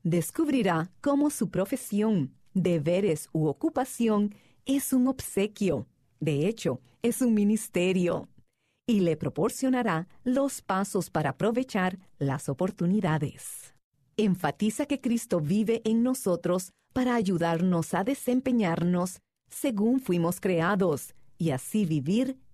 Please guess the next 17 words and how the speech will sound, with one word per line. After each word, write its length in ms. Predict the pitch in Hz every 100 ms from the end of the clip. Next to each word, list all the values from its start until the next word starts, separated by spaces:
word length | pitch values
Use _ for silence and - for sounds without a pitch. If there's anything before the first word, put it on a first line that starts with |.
| -
en 220 | 147 170
victoria, 840 | 185 185 - 175 190 175 147 - - - - _ _ _
demostrando 880 | 170 185 165 147 - 175 160 147 147
cuán 400 | - 220 233 262
especial 800 | 262 262 - 190 - 190 160 165 -
es 220 | 160 160
usted 520 | 202 - - 180 170 - _ _ _
y 140 | 208
cuál 360 | 180 180 170 156
es 160 | 151 -
el 140 | 139
propósito 640 | - 123 151 147 160 151
de 100 | 139
Dios 500 | 139 190 226 254 - -
para 180 | - 135
su 220 | 143 196
vida. 520 | 170 180 151 127 120